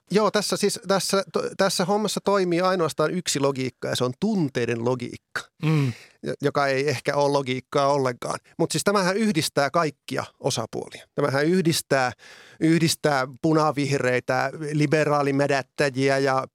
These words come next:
Speaker 1: natsipersuja ja konservatiiveja ja, ja kaikkia persukokoomuslaisia ja vihreitä ja kaikkia.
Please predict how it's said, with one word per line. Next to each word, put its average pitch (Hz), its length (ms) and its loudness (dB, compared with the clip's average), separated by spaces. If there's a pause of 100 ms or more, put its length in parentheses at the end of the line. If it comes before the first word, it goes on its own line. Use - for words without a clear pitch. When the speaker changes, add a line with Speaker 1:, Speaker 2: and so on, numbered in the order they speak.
Speaker 1:
natsipersuja 139 1080 0
ja 135 300 2
konservatiiveja 135 1080 0
ja, 143 240 0
ja 139 160 -2
kaikkia 135 480 -2
persukokoomuslaisia 139 1120 -2
ja 143 140 0
vihreitä 139 480 -2
ja 151 160 -2
kaikkia. 135 440 -6